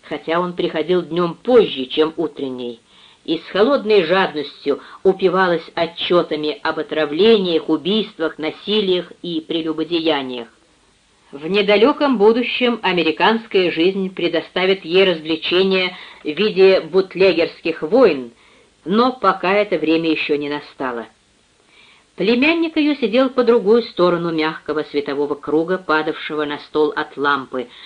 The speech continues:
уперев ноги в угол каминной решетки, с которой подошва его сапог, а до него подошва сапог Джона Сарториса, давно уже стерли краску, и попыхивал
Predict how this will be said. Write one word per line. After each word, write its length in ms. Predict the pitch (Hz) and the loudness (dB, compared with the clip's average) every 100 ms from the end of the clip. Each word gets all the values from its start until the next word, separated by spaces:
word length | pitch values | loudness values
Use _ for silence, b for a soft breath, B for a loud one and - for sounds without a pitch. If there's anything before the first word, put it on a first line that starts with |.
| B B | B B
уперев 400 | 151 165 202 190 - | -2 2 2 2 -8
ноги 520 | - 160 180 156 156 156 | -8 -2 0 0 2 2
в 120 | 156 | 2
угол 280 | 147 147 143 | 0 0 -2
каминной 560 | 151 151 151 143 143 | -6 -4 -4 -4 -4
решетки, 600 | 139 - 208 165 - 233 B B B | -4 -2 -2 0 -2 -2 B B B
с 40 | - | -8
которой 380 | 165 175 175 | -4 -2 -2
подошва 540 | 165 170 170 180 - 156 | -2 -2 2 0 0 0
его 180 | 151 143 | 0 -2
сапог, 640 | - 143 - 190 226 - b b b _ | -6 -8 2 2 2 -4 b b b _
а 120 | 139 | -8
до 120 | 131 139 | -4 -4
него 220 | 143 190 | -2 -2
подошва 480 | 165 143 143 143 143 | -2 -2 -2 -4 -6
сапог 440 | 147 - 143 139 | -8 -4 -4 -4
Джона 520 | 135 139 175 208 214 214 | -6 2 2 2 -2 -4
Сарториса, 800 | 196 196 - 196 190 - 180 175 B B B - | -4 -4 -4 -6 -6 -4 -6 -6 B B B -8
давно 400 | 143 190 208 240 | 0 2 4 2
уже 220 | 214 214 - | 2 0 -2
стерли 400 | - 185 196 190 | 0 2 4 0
краску, 760 | 175 - 151 147 - - 135 127 b b b b b b b - | -4 -2 -2 -2 -6 -8 -8 -8 b b b b b b b -4
и 140 | 277 | -4
попыхивал 840 | 277 - 196 - 254 - 233 226 | -2 -2 -2 0 -2 0 -2 -2